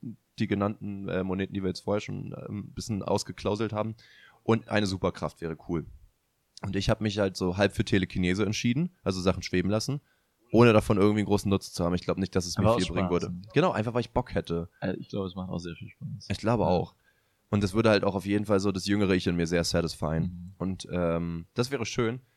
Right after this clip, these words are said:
Speaker 1: Und dann ist mir aber nichts Drittes eingefallen.
Speaker 2: Mir auch nicht.
Speaker 1: Und dann hab ich mir überlegt, Leon, stell dir mal vor, <laughs> du hast die Möglichkeit, dir drei Sachen zu wünschen, aber du nutzt nur zwei.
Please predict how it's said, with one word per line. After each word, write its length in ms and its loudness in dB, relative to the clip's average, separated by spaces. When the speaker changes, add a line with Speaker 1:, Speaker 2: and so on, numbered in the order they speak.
Speaker 1:
Und 140 -6
dann 100 2
ist 80 -8
mir 80 -2
aber 140 0
nichts 240 -6
Drittes 320 -2
eingefallen. 560 0
Speaker 2:
Mir 180 -4
auch 240 -6
nicht. 220 -8
Speaker 1:
Und 160 2
dann 120 6
hab 120 6
ich 80 0
mir 80 4
überlegt, 320 2
Leon, 240 -2
stell 200 2
dir 80 4
mal 120 0
vor, 220 0
<laughs> 260 10
du 80 -2
hast 160 -4
die 60 -4
Möglichkeit, 480 -4
dir 80 -8
drei 340 -8
Sachen 240 -6
zu 140 -14
wünschen, 380 -6
aber 120 -4
du 80 -2
nutzt 320 -4
nur 140 -4
zwei. 420 -6